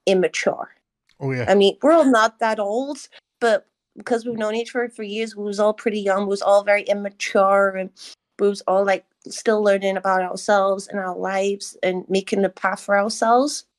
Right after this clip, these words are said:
Speaker 1: So I think we had that in connection to begin with. So even though we can spend time away and we can all come back, like, we'll instantly click because we've already seen the worst of each other.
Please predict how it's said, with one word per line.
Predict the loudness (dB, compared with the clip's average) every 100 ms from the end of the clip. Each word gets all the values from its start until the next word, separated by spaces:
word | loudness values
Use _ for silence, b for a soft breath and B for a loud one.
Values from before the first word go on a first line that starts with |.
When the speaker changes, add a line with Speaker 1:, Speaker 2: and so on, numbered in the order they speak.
| _ _ _ _ _
Speaker 1:
So | 0 2 2 2
I | -2
think | -2 -4
we | -2 0
had | 0 -4
that | -4 -6
in | -6 -8
connection | -4 -2 -2 -6 -10
to | -8
begin | -8 -4 -2 -2
with. | -2 -4 -6 -16 _ _ _ _ _
So | -2 2 4 2 -2 b b -6
even | -2 2 4
though | 4 2 -2 _ -6
we | -4
can | -2
spend | -2 0 0
time | 0 -2
away | -2 -2 -2
and | -2
we |
can | -2 -4 0
all | 0
come | 0 -4 -4
back, | -4 -6 -6 -8
like, | -2 -2 -2 -2
we'll | 0 0
instantly | -2 -2 -6 -4 -4
click | -4 0 0 0 -10
because | -8 -6 -4
we've | -6 -6 0
already | 2 4 0 -4 -10
seen | -12 -14
the | -10
worst | -8 -10 -12
of | -18
each | -18 -12
other. | -12 -10 -10